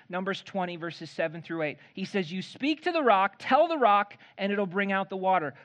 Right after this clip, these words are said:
But that's not what Moses does. Instead, he gathers all the people, and he says to them, "Hear now, you rebels. Shall we bring water from you,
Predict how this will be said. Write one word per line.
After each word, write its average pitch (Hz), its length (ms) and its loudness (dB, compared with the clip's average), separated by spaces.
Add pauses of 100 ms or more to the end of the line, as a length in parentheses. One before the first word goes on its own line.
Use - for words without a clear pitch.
But 175 180 -6
that's 214 260 2
not 262 220 2
what 262 160 4
Moses 226 380 -2
does. 185 500 0 (440)
Instead, 233 440 0
he 233 100 -4
gathers 196 420 0
all 226 180 4
the 269 80 -2
people, 226 520 -4 (220)
and 196 140 -4
he 202 80 -2
says 240 300 0
to 214 140 0
them, 165 300 -2 (480)
"Hear 294 320 2
now, 165 400 2 (260)
you 156 440 -8
rebels. 196 640 4 (1080)
Shall 214 300 6
we 226 320 0
bring 269 280 2
water 233 340 6
from 262 240 -2
you, 262 320 -8